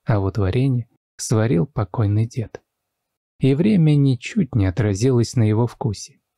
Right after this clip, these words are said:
Напротив, добавило сладости и насыщенности вкуса. Максим с благодарностью смотрел на хозяйку.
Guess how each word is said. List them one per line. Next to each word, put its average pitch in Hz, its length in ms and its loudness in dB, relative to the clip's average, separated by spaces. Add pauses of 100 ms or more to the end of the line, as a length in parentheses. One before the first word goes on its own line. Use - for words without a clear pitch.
(180)
Напротив, 107 760 -2 (240)
добавило 110 600 2
сладости 113 720 -2
и 135 240 0
насыщенности 117 880 0
вкуса. - 460 -8 (1200)
Максим 120 520 0
с 107 80 0
благодарностью 107 880 0
смотрел 98 420 0
на 95 100 -2
хозяйку. 101 580 -4